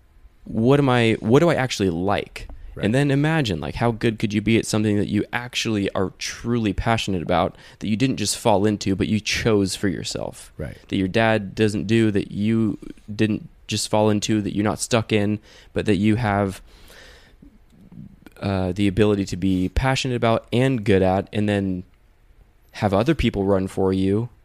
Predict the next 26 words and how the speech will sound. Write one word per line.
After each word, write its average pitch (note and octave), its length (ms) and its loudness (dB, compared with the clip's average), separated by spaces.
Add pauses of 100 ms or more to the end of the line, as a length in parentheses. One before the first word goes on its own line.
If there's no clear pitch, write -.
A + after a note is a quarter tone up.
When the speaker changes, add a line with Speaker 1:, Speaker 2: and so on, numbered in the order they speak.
Speaker 1:
so - 160 -2
that F#2+ 100 0
Speaker 2:
Sure. F2+ 80 0
Speaker 1:
you A#2+ 80 4
can G2+ 320 -2 (640)
go G#2 180 4
do G2 260 4
other C#3 160 4
things G2+ 280 -2
you're F#2+ 100 -2
passionate G2 400 -4
with - 180 -2
your F2+ 100 -4
kids, A2+ 340 2
which F#2 160 -2
it - 140 -8 (100)
feels, D3 380 2
it A#1 100 -4
sounds D3 360 2
like F#2+ 180 -4 (240)
that's G#2+ 180 0
what F2+ 80 -6
you're - 140 -6
ultimately - 400 -2
passionate - 420 -8
about. - 240 -10